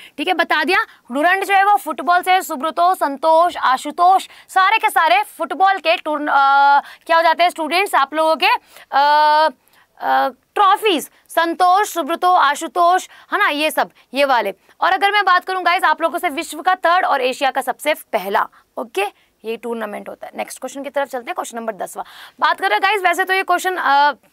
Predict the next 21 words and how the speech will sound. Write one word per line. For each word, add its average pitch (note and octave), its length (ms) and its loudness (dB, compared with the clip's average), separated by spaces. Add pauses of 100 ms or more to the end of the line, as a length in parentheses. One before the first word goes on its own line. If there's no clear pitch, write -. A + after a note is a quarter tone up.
मैं C4 160 -6
जब D#4+ 140 -2 (240)
देखा D#4 300 0 (260)
तो D4+ 60 -8
मुझे D4+ 180 -6
कुछ D#4+ 200 -10
लगा C#4 320 0
नहीं C4 220 -4
कि C#4+ 140 -10
ये C#4 500 -8
आता - 360 -2
भी A#3+ 100 -6
है C4+ 60 -6
पेपर A#3+ 280 -8
पे, G3+ 100 -12
but E4 200 -8
मैंने F#4+ 120 -6
फिर D4+ 180 -8
भी B3 100 -8
डाल A#3+ 200 0
दिया। A#3+ 140 -4